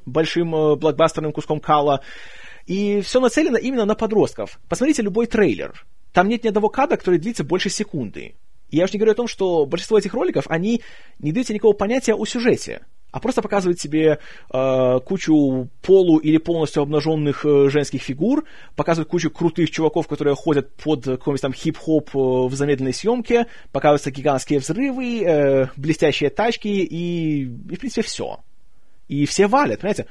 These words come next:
Нет, это же круто смотрится, это же красиво, понимаете? Вот что, что такое теперь красиво. И это, на мой взгляд, просто очень печально. И если посмотреть на хиты, допустим, тридцати-сорокалетней давности,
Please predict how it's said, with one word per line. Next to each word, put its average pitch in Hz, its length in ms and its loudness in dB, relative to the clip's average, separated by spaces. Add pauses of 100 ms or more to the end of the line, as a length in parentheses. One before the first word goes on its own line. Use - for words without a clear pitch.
(140)
Нет, 147 140 -2
это 120 60 -8
же 123 100 -6
круто 160 280 -2
смотрится, 143 380 -6
это 113 80 -10
же - 40 -16
красиво, 139 440 -2
понимаете? 139 420 -6
Вот 196 140 2
что, 147 160 -8
что 175 100 -8
такое 160 160 -2
теперь 147 160 -4
красиво. 151 720 -4 (1000)
И 170 800 -6
это, 233 200 -2
на 208 580 -6
мой 240 80 2
взгляд, 190 180 -4
просто 202 180 -2
очень 185 160 0
печально. 95 480 -4 (480)
И 170 100 -6
если 247 200 -2
посмотреть 254 540 -2
на 208 500 2
хиты, 185 1000 0
допустим, 175 420 -6
тридцати-сорокалетней 202 840 2
давности, 240 640 0